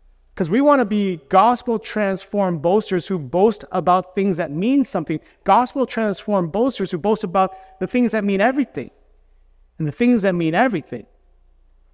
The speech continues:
are the things that God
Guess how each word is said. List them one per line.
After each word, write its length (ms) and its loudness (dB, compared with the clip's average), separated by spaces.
are 140 0
the 100 0
things 640 -2
that 240 -6
God 480 0